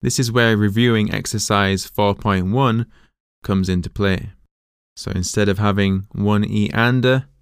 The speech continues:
we're gonna have one E and. And we see that rhythm twice in this fill, the first being three hits on the high tom,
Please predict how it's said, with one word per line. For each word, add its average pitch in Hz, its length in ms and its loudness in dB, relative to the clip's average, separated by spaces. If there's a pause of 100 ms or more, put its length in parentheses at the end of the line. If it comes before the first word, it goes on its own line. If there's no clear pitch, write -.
(380)
we're 92 120 -4
gonna 92 180 0
have 90 380 -2 (360)
one 98 480 -2 (120)
E 98 240 -2 (180)
and. 95 420 -6 (800)
And 92 100 -2
we 95 60 0
see - 240 0
that 127 180 2
rhythm 101 280 0
twice 127 520 0
in 92 140 -2
this 87 180 -4
fill, 107 360 0 (720)
the - 80 -10
first 104 440 0
being 92 220 0
three 98 300 -4
hits - 340 -4
on 80 120 -4
the 87 80 -4
high 117 200 2
tom, 139 380 -2